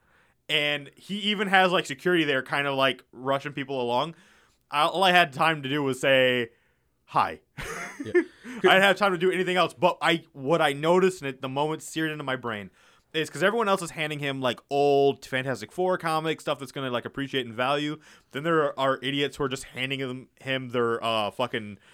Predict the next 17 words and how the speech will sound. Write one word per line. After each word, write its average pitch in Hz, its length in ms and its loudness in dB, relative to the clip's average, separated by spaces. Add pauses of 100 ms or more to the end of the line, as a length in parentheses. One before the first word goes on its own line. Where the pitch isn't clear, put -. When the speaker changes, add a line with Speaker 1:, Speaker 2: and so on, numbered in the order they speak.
(260)
Speaker 1:
uh, 107 220 -2
pamphlet 139 640 -4
for 135 160 -6
the 120 200 -4 (220)
convention 139 640 -2
Speaker 2:
Yeah. 110 260 -10 (440)
Speaker 1:
to 175 140 -6
sign. 202 420 -2 (300)
You 151 120 -2
know, 151 280 6
and 165 80 -2
there's 240 240 6
some 208 220 0
guys 185 340 6
who 185 80 0
are 175 40 0
like, 156 280 0